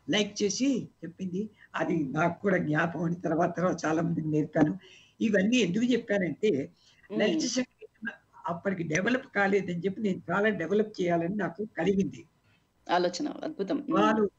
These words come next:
Speaker 1: బాలమురళి గారు కూడా ఎంకరేజ్ చేశారు.
Speaker 2: మ్మ్.
Speaker 1: "ఇప్పుడు శాస్త్రీయ సంగీతంలో చాలా మంది ఉన్నారయ్యా,
Speaker 2: కరెక్ట్.
Speaker 1: నువ్వు ఇది
Speaker 2: మ్మ్.
Speaker 1: చెయ్యి, ఇది చేస్తే నువ్వే ఫస్ట్ అవుతావు" అని చెప్పారు నన్ను.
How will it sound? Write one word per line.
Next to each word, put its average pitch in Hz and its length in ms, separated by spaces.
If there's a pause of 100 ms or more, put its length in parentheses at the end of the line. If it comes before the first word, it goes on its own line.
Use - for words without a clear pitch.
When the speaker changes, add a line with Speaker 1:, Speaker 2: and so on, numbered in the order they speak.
Speaker 1:
బాలమురళి 208 600
గారు 180 160
కూడా 160 220
ఎంకరేజ్ 196 560
చేశారు. 135 340 (480)
Speaker 2:
మ్మ్. 156 400 (680)
Speaker 1:
"ఇప్పుడు 175 340
శాస్త్రీయ 196 560
సంగీతంలో 190 640
చాలా 190 360
మంది 202 280
ఉన్నారయ్యా, 180 800 (1000)
Speaker 2:
కరెక్ట్. 165 300 (560)
Speaker 1:
నువ్వు 196 160
ఇది 196 60
Speaker 2:
మ్మ్. 170 140
Speaker 1:
చెయ్యి, 233 440 (720)
ఇది 175 220
చేస్తే 202 540
నువ్వే 190 380
ఫస్ట్ 190 380
అవుతావు" 175 440
అని 170 100
చెప్పారు 151 320
నన్ను. 123 260